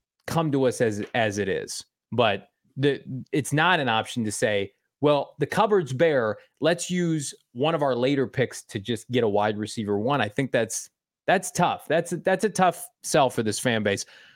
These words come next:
Merv is crushing it. Super chats left and right. Five dollars. "I was very iffy about the McBride's made. Not gonna lie, but watching McBride ball got me calling myself a McBride's made because of Johnny." Well, I'll give credit to my co-host.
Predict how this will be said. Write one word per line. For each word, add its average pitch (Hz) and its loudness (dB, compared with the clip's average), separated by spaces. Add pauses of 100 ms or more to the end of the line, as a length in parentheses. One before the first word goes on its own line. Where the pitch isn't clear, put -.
(400)
Merv 226 4
is 127 -2
crushing 165 0
it. 107 -6
Super 175 0
chats 139 0
left 143 0
and 127 0
right. 110 0
Five 170 2
dollars. 113 0
"I 139 2
was 117 0
very 202 2
iffy 170 0
about 127 2 (240)
the 139 0
McBride's 135 0
made. 98 0 (340)
Not 151 2
gonna 156 2
lie, 160 4
but 127 -2
watching 160 0
McBride 127 0 (320)
ball 117 2
got 131 0
me 120 -4
calling 139 -2
myself 156 2
a 151 -2
McBride's 107 0
made 107 0
because 113 -2
of 104 -6
Johnny." 113 0
Well, 127 0 (480)
I'll 160 4
give 180 0
credit 175 0
to 147 -4
my 131 0
co-host. 95 -4